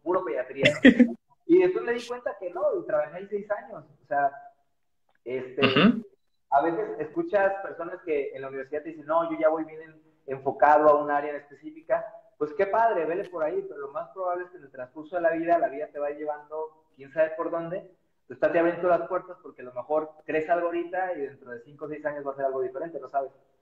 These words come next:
Speaker 1: La vida te va a llevar a donde tengas que estar.
Speaker 2: Ujú. Co-, como que con los años vas explorando áreas, ¿no? El, como en tu caso fue lesión medular, este, pediatría,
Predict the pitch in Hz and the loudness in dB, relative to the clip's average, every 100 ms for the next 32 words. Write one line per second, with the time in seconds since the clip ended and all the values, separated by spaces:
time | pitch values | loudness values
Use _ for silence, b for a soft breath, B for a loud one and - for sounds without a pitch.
0 | _ 131 147 180 170 156 156 151 151 139 | _ 4 6 4 2 0 4 4 2 -2
1 | 123 131 135 - _ 120 _ _ _ _ | -12 -16 -20 -20 _ -20 _ _ _ _
2 | _ _ - _ _ - - 131 135 135 | _ _ -20 _ _ -8 -2 2 4 2
3 | 131 - - _ _ - 139 135 - 135 | -2 -12 -20 _ _ 10 12 12 10 8
4 | 135 127 120 120 120 127 131 120 131 147 | 10 10 12 12 10 8 6 8 8 10
5 | 143 139 - 135 123 127 131 143 135 - | 10 8 4 10 10 12 10 12 10 10
6 | 131 - - 117 - - 120 117 120 - | 4 2 -2 -2 -4 -2 2 2 0 2
7 | 123 - 139 139 143 123 123 113 - - | 4 8 10 10 10 12 12 10 8 0
8 | _ _ _ 120 117 127 123 120 131 135 | _ _ _ 4 6 8 8 10 10 10
9 | 131 117 - 117 110 110 113 110 104 127 | 10 8 6 6 6 8 10 10 8 8
10 | 143 135 123 | 10 10 8